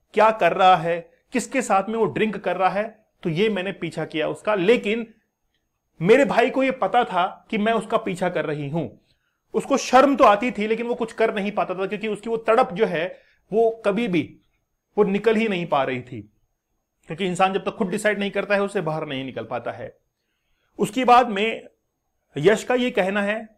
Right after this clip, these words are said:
जॉश टॉक पे उनका खुद का इंटरव्यू भी है, कि मैंने उस समय फिर ये डिसाइड किया कि मुझे नहीं पीना है। मुझे बहुत रिहैब के लिए भी कहा गया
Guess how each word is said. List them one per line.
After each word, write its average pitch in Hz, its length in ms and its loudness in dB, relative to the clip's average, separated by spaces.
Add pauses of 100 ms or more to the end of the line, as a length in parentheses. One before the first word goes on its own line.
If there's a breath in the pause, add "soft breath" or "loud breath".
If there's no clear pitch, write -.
जॉश 170 240 0
टॉक 190 200 -2
पे 196 60 2
उनका 185 240 0
खुद 185 160 -4
का 202 100 0
इंटरव्यू 175 400 -4
भी 220 120 -4
है, 175 160 -6 (560 soft breath)
कि 220 120 0
मैंने 233 600 0 (280)
उस 247 160 0
समय 233 240 2
फिर 233 160 -2
ये 233 80 0
डिसाइड 208 500 0
किया 208 140 0
कि 220 120 -6
मुझे 175 240 -2
नहीं 160 200 -2
पीना 156 220 -2
है। 190 80 -2
मुझे 202 260 2
बहुत 202 400 2 (1080 soft breath)
रिहैब 226 560 4
के 240 100 0
लिए 233 160 -2
भी 208 100 -2
कहा 208 240 4
गया 190 200 -2